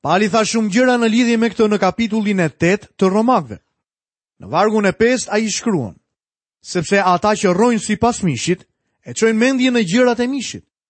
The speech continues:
por ata që rrojnë sipas frymës, në gjërat e frymës." Në vargun e gjashtë ai vazhdon: "Në fakt, mendja e kontrolluar nga mishi prodhon vdekje, por mendja e kontrolluar nga fryma prodhon jetë dhe paqe."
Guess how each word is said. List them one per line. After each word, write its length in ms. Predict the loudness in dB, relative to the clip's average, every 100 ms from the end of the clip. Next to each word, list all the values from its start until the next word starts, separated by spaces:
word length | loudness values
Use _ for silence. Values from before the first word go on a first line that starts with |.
| _ _ _
por 120 | -12
ata 180 | -2 -2
që 160 | 2 2
rrojnë 240 | 2 0
sipas 320 | 0 0 -2
frymës, 520 | -2 -2 0 0 -4 -10
në 180 | -10
gjërat 420 | -2 0 2 0 -2
e 80 |
frymës." 480 | -4 -4 -6 -12 _ _ _ _ _ _ _ _
Në 40 | -4
vargun 360 | 0 2 2
e 60 | 0
gjashtë 420 | 2 2 0 -4
ai 160 | -4 0
vazhdon: 420 | -2 -2 -6 -6 _ _ _ _ _ _ _ _ _ _ _ _ _
"Në 100 | -16
fakt, 220 | -2 0 2
mendja 360 | 0 2 2
e 40 | 2
kontrolluar 560 | 0 0 2 2 2
nga 140 | 2 0
mishi 340 | -2 -2 -4
prodhon 420 | -2 -2 -2 -4
vdekje, 420 | -2 -2 -2 -8 _ _ _ _ _ _
por 140 | -14
mendja 320 | -4 0 2 2
e 40 |
kontrolluar 540 | 0 0 0 2 2
nga 140 | 0 -4
fryma 440 | -2 -2 -2 -4 _ _ _
prodhon 380 | -2 0 0 -2
jetë 340 | -2 0 0 0
dhe 100 | -2
paqe." 380 | 0 -2 -4